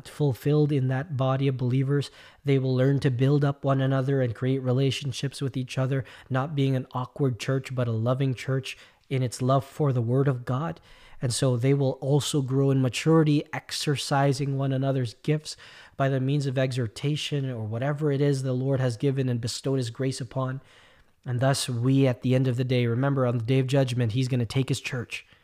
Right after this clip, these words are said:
and we will be that great church, a sweet fragrance before God, who is glorifying the Lord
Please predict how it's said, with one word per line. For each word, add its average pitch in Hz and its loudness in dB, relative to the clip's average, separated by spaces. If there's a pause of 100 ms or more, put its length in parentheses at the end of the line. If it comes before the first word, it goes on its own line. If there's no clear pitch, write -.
(440)
and 117 -2
we 139 4
will 131 0
be 123 -2
that 117 -4
great 135 -2
church, 120 -4 (120)
a - -8
sweet 151 -2
fragrance 135 -2
before 127 -4
God, 110 -4 (420)
who 135 0
is 113 0
glorifying 131 2
the 123 -2
Lord 110 -2